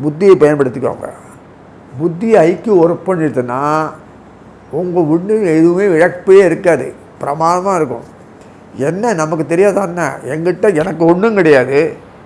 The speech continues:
எல்லாம் என் குழந்தைகள்ட்ட, எல்லாம் அவனோடது, எல்லாம் அவளுக்கு தான் சொல்லிட்டு அவள் பேர்லேயே எழுதி வச்சிருங்க எல்லாத்தையுமே.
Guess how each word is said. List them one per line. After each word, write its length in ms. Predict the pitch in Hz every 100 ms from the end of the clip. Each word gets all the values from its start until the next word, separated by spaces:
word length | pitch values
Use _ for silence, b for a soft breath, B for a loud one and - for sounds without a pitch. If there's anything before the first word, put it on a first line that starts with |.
| -
எல்லாம் 260 | 143 180 214
என் 140 | 156 135
குழந்தைகள்ட்ட, 580 | 156 175 160 135 123 131
எல்லாம் 180 | 135 139
அவனோடது, 520 | 160 160 170 151 139 139 147
எல்லாம் 260 | 185 202 131
அவளுக்கு 340 | 147 135 127 123
தான் 100 | 139
சொல்லிட்டு 220 | 175 160
அவள் 160 | 135 156
பேர்லேயே 300 | 151 156 175
எழுதி 220 | 147 147 156
வச்சிருங்க 360 | 120 110 95
எல்லாத்தையுமே. 360 | 113 120 117 113